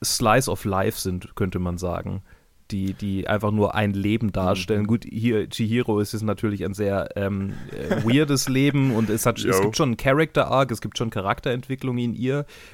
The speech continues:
Speaker 1: ähm, aber in Totoro gibt's das gar nicht so. Die, das sind halt einfach zwei süße Mädchen, die, äh,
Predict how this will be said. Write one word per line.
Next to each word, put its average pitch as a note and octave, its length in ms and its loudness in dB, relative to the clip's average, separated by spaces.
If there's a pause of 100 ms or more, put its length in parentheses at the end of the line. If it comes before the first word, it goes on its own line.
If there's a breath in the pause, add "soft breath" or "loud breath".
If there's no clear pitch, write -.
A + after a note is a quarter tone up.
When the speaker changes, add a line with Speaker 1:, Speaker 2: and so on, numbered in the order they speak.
Speaker 1:
ähm, G#2 360 0
aber G#2 200 0
in G2+ 100 -2
Totoro G#2 540 0
gibt's - 220 -8
das - 200 -10 (100)
gar G2 240 -2
nicht F#2 200 -6
so. G2 160 -8
Die, F#2+ 260 -10 (120)
das G#2 120 -8
sind A2 120 0
halt G#2+ 120 2
einfach G#2 220 -4
zwei G2 260 -2
süße G2+ 260 -4
Mädchen, G#2+ 440 -2
die, G2+ 200 -4
äh, G2 320 -8